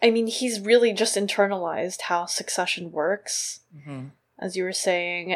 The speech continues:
Speaker 1: and protects a lot of those claims. Part of it is because he's like, "Well, that's the way things are," and maybe part of it is internally him proving, like, "I know the way succession works.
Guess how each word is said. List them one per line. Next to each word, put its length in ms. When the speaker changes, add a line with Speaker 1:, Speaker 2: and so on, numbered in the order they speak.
Speaker 1:
and 540
protects 380
a 40
lot 200
of 60
those 220
claims. 800
Part 160
of 80
it 80
is 120
because 220
he's 140
like, 140
"Well, 100
that's 240
the 60
way 120
things 240
are," 220
and 120
maybe 260
part 260
of 100
it 100
is 420
internally 580
him 180
proving, 340
like, 320
"I 220
know 180
the 140
way 300
succession 560
works. 500